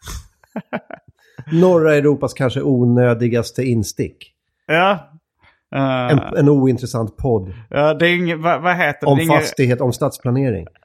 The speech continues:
Speaker 1: Eh, det, jag, jag tar upp ett inslag om, eh, eh, om fastighetsplanering. Eh, som jag inte ens rekommenderar.
Speaker 2: Ja.
Speaker 1: <laughs> Det, det är inget bra innehåll som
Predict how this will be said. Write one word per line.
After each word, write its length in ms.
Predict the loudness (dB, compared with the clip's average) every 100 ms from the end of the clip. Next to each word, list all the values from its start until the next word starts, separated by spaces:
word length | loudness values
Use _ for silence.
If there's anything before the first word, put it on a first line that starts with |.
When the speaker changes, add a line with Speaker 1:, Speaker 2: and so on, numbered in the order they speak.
| _
Speaker 1:
Eh, 240 | -4 -2 -2 -4 -10 -12 _ _ _ _ _ _ _ -2
det, 320 | 0 0 -2 -10
jag, 320 | -4 -2 0
jag 160 | -2 -4
tar 160 | -4
upp 180 | -4 -6
ett 360 | -10 _ -20 -12
inslag 800 | -6 -6 -6 -6 0 0 0 -4
om, 400 | -6 -6 -6 -6
eh, 1400 | -8 -10 -12 -16 -18 _ _ _ _ _ _ -20 -12 -8
eh, 260 | -8 -10
om 260 | -8 -6 -6
fastighetsplanering. 1300 | -4 -4 -4 -8 -6 -8 -10 -8 -4 -2 -2 -4 -10 -14 _ _ _ _ _ _ -10
Eh, 260 | -6 -4 -4
som 180 | 0 2
jag 60 | 2
inte 140 | -2
ens 180 | -4 -4
rekommenderar. 760 | -6 -6 -2 0 0 -2 -8 -4
Speaker 2:
Ja. 340 | -2 -2 -6 -8 -8 -10 -20 -14
Speaker 1:
<laughs> 120 | -10 -4
Det, 340 | -2 -2 -4 -16 -20 _ _ _ -20 -20 -20 _ _ -12
det 80 | -4
är 160 | -2 -2
inget 240 | -4 -6
bra 240 | 2 2 4
innehåll 580 | 2 2 2 0 -2
som 320 | -4 -6 -8